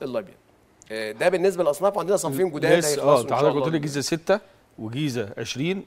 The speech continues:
Speaker 2: جيزه احمر، جيزه ابيض.
Speaker 1: وجيزه ابيض. وفي صنف تاني تركيبي ابيض محصوله اعلى، وصنف، آه، جيزه مطاول ده لانتاج البصل المقور في وجه،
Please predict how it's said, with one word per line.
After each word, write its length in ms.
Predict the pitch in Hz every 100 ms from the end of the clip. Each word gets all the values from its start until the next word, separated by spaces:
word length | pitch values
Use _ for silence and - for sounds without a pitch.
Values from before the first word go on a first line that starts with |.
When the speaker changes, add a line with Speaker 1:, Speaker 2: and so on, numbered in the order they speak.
| -
Speaker 2:
جيزه 280 | 113 139 135
احمر، 280 | 160 165 156
جيزه 300 | 139 143 123
ابيض. 180 | 110 139
Speaker 1:
وجيزه 260 | 143 123
ابيض. 180 | 113 98 -
وفي 220 | 139 202
صنف 340 | 196 196 170
تاني 260 | 160 170 165
تركيبي 500 | 139 127 151 135 127
ابيض 440 | 151 160 202 208 - -
محصوله 580 | 123 - 147 143 120 151
اعلى، 320 | 180 220 240 - _ _
وصنف، 480 | 143 135 175 185 - -
آه، 60 | 135
جيزه 340 | 139 160 147
مطاول 600 | 120 143 143 147 139 -
ده 280 | 131 147 147 - - -
لانتاج 440 | 113 127 113 147
البصل 360 | 135 117 143 135
المقور 600 | 117 - 131 135 131 127 -
في 240 | 123 127
وجه، 320 | 120 123 120